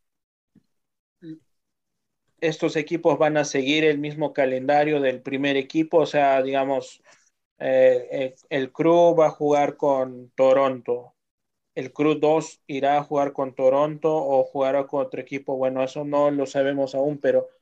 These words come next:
eh, esa es, este, la gran duda que tengo y cómo va a sobrevivir este, este, este nuevo, esta nueva liga,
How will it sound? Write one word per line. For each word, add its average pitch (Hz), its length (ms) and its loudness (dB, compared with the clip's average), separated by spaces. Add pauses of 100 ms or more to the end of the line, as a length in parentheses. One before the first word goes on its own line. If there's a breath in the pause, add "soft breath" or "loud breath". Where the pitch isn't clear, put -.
(420)
eh, 127 400 -4
esa 143 320 -4
es, 147 160 -2
este, 127 760 -2 (680)
la 135 260 -2
gran 151 260 0
duda 147 240 2
que - 120 -14
tengo 151 440 0
y 151 140 -2
cómo 147 260 0
va 143 100 2
a 139 40 -4
sobrevivir 131 720 -2
este, 127 760 -4
este, - 640 -6 (540)
este 151 320 -4
nuevo, 143 520 6
esta 156 240 0
nueva 143 300 4
liga, 131 380 0